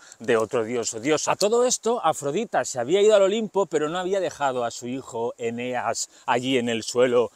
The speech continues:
para que, para, para que Diomedes lo acabara de rematar. No, sino que bajó el dios Apolo,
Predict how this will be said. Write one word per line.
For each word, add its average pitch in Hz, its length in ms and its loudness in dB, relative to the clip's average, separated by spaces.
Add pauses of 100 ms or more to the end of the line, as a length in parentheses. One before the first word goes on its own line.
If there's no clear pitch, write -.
(140)
para 127 180 2
que, 127 180 -4
para, 120 220 -6
para 123 240 -4
que 131 140 -6
Diomedes 123 400 -6
lo 123 80 -6
acabara 113 300 -6
de 110 120 -6
rematar. 104 400 -8 (260)
No, 135 300 2 (180)
sino 143 280 -4
que 139 120 0
bajó 135 560 0 (240)
el 131 140 -6
dios 170 260 0
Apolo, 120 500 -2